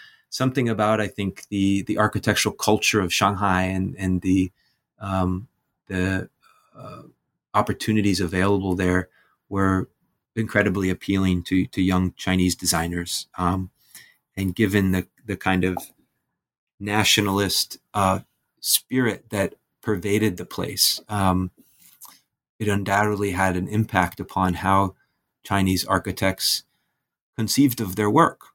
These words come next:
relative to the struggles of the young Chinese nation state, and, um, very much contributed to debates and discussions being had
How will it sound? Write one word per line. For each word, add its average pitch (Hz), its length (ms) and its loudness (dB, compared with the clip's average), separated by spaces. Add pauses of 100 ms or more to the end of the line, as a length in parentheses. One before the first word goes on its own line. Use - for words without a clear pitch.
relative 104 720 0
to 98 460 0 (440)
the 95 100 -6
struggles 101 640 4
of 98 340 0
the 98 120 -2
young 95 360 2
Chinese 92 500 0
nation 90 380 2
state, - 560 -2
and, 92 400 0 (440)
um, 92 520 0 (760)
very 101 280 4
much 95 260 0
contributed 92 640 0
to 90 300 0 (360)
debates 95 480 2
and 95 140 2
discussions 95 640 0
being 92 200 0
had 92 380 0